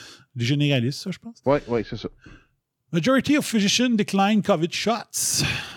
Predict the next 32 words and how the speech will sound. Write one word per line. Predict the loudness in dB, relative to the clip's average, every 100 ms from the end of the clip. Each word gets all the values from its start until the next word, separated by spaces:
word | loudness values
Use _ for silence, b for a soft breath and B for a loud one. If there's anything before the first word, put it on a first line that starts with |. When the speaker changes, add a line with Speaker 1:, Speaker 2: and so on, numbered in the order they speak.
| B
Speaker 1:
according | -6 0 2 2 0
to | -6
survey. | -2 0 0 -2
Donc, | -4 -2
la | 0
majorité | 2 2 0 -2 -2 -2 -2 -2
des | -2 -2
physicians, | -4 -4 -2 -2 -6 -6
des | -4 -2
médecins, | -2 -4 -4 -4 -4 -4 -2
refusent | -2 0 -2 0 0 -2 -2
les | 0 2 2 2 0 -6 -8 -2
injections | 0 0 -4 -4 -6
covid, | -2 -2 -2 -4
selon | -4 -4 -2 0 0
un | -2 -6
sondage. | -10 -10 -10 -12 -14 -18 -20 _ _ _ _ _ _ _ _ _ _ _ _ -20 B B B B B
Speaker 2:
Mais | -2 -2
pourquoi | -2 0 2 2
donc ? | 2 0 -2 -6 -8 -14
Speaker 1:
C'est | -20 -14
bizarre, | -10 -8
hein ? | -8 -12
Puis | -10
ça | -6 -2
date | -2 -4
du, | -8 -4 -4 -4
des, | 0 2 2 2 2
euh, | 2 0
vingt | 0 0 -2 0
et | 0
un, | 0 -4 -6